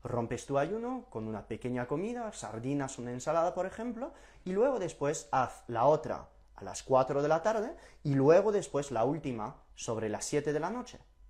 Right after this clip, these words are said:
Así de simple, así de sencillo. Estás haciendo un ayuno muy bonito, con tres comidas al día, y lo veo perfecto, tanto para perder grasa, como para ganar masa muscular, como para proteger tu intestino, proteger tu ritmo circadiano, lo veo sensacional.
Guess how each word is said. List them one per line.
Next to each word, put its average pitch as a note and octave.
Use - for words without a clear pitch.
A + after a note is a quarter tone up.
Así -
de B3
simple, D#4+
así A3
de B3+
sencillo. A#3+
Estás E3+
haciendo E3+
un D3
ayuno C#3+
muy A#2+
bonito, G#3
con A#2
tres D3
comidas D#3+
al E3
día, A#3
y B2
lo A#2+
veo D3+
perfecto, D3
tanto F#3
para G2+
perder D#3
grasa, E3+
como A#2+
para A2+
ganar B2+
masa C3
muscular, A#2
como G2+
para F#2
proteger A2
tu D3
intestino, A#2+
proteger C3
tu D3+
ritmo B2+
circadiano, A#2+
lo B2+
veo B2+
sensacional. -